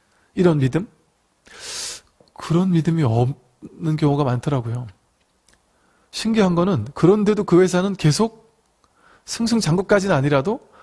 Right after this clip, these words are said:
어느 정도 그냥 그, 어떤 그 반열에 있다 보니까 그 현상 유지를 한단 말이죠.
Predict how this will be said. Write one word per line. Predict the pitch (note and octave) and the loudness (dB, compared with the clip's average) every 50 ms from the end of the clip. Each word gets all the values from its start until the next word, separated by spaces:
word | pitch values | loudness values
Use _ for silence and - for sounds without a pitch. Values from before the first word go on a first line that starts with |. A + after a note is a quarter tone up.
| - - | -8 -2
어느 | - G3 A3+ | 0 0 2
정도 | A3+ A3+ G#3+ G3+ G3+ G#3 F#3+ F#3 F3+ | 2 0 0 2 2 2 2 2 2
그냥 | F3+ F#3+ F#3 F3+ F3 F3+ E3+ | 2 0 0 0 -2 -4 -6
그, | - F3+ D#3+ D#3+ - - _ _ - - | -2 -2 0 0 -2 -6 _ _ -10 -10
어떤 | - - - D#3 | -10 -8 -8 -8
그 | D3+ - - | 0 0 0
반열에 | C#3+ C#3 C#3+ E3 F3 F3 E3 D3+ | 2 4 2 4 4 4 4 2
있다 | C#3+ C#3+ F3 F3 | 2 2 2 2
보니까 | D3+ D3+ C#3+ D3 D3 F3 D#3+ | 2 0 -2 -2 -2 -4 -2
그 | - E3+ D3 D3+ - | 2 0 0 0 0
현상 | D3+ G#3 G#3+ A3+ G#3 F3+ | -2 0 0 2 2 2
유지를 | E3+ D#3 D#3+ D3+ C#3+ | 2 2 0 0 0
한단 | - - G3 F#3+ F#3 E3+ F3 E3 | 0 -2 -2 -2 -2 -2 0 0
말이죠. | D3+ C#3+ C3+ B2 B2 A#2+ - C3+ C3+ A2+ | 0 0 0 -2 -2 -4 -4 -6 -6 -8